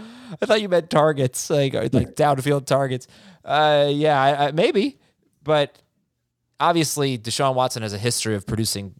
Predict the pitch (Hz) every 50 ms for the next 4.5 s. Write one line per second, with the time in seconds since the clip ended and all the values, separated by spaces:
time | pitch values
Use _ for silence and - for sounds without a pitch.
0 | _ _ - - - 139 135 123 127 117 - 107 101 101 117 113 110 - - -
1 | 113 107 107 104 - 107 104 104 104 98 101 98 - 107 104 95 98 95 95 95
2 | - - - - _ _ _ _ _ _ _ _ _ _ - 101 95 95 113 120
3 | 117 - - - 117 113 110 104 104 101 101 101 98 98 95 95 95 95 92 90
4 | 92 92 87 87 92 95 85 - -